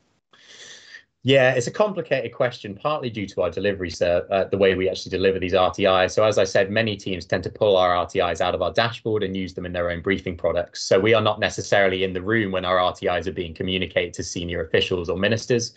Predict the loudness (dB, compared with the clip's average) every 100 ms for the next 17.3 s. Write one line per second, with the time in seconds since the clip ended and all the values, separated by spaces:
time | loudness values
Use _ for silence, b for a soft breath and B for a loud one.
0 | B B B 0 2 2 4 4 4 2
1 | -2 -6 _ -2 0 0 0 -2 -6 _
2 | -6 -4 -4 -6 -4 -2 -2 -2 -6 -2
3 | -2 -2 -12 -4 -2 -2 -6 -6 -4 -2
4 | 0 -2 -6 -8 -6 -4 -4 -10 -4 2
5 | 2 2 0 0 -2 -4 -2 -2 -4 -6
6 | -4 -4 -6 -8 -2 0 0 -2 -6 2
7 | 2 2 B B -2 0 0 2 0 0
8 | 0 0 -2 -6 -2 -2 -2 -2 -2 -2
9 | -6 -8 -6 -6 -8 -10 -8 -8 -6 -4
10 | -4 -4 -4 0 0 0 -2 -2 -2 2
11 | 4 4 2 -2 -4 -2 -2 -2 B B
12 | B B -4 -4 -2 -2 -2 -2 -2 -2
13 | 2 4 4 2 -2 -6 -6 -12 -6 -6
14 | -4 -4 -6 -10 -6 0 0 0 -8 -10
15 | -10 -6 -6 -6 -8 -4 -2 -2 -2 -2
16 | -4 -6 -4 0 2 2 0 -2 -2 -2
17 | -2 -2 -2